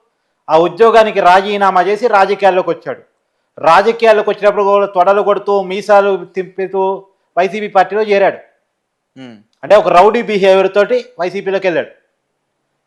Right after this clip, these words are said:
Speaker 1: సరే, గెలిచాడు. వైసీపీ వేవ్లో రెండు వేల పంతొమ్మిది ఎన్నికల్లో గెలిచాడు. కాబట్టి చట్టం తెలిసినటువంటి వ్యక్తి, ఎంపీగా పనిచేసినటువంటి వ్యక్తి అంతర్యుద్ధం అన్న పదాన్ని వాడొచ్చా?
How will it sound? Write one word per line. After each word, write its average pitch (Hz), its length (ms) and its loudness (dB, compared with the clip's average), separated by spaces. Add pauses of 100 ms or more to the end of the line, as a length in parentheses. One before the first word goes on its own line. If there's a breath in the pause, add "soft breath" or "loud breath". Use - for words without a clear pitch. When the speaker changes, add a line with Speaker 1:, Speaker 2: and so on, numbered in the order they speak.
Speaker 1:
సరే, 226 140 2
గెలిచాడు. 233 540 4 (160)
వైసీపీ 190 400 -4
వేవ్లో 196 300 0
రెండు 202 180 -2
వేల 202 120 -2
పంతొమ్మిది 180 320 -8
ఎన్నికల్లో 175 260 -8
గెలిచాడు. 180 380 -6 (800)
కాబట్టి 233 360 2
చట్టం 262 260 0
తెలిసినటువంటి 220 480 -2
వ్యక్తి, 175 200 -6
ఎంపీగా 220 500 0
పనిచేసినటువంటి 208 720 0
వ్యక్తి 240 360 -8 (280)
అంతర్యుద్ధం 226 680 2
అన్న 208 120 2
పదాన్ని 196 340 2
వాడొచ్చా? 135 920 -2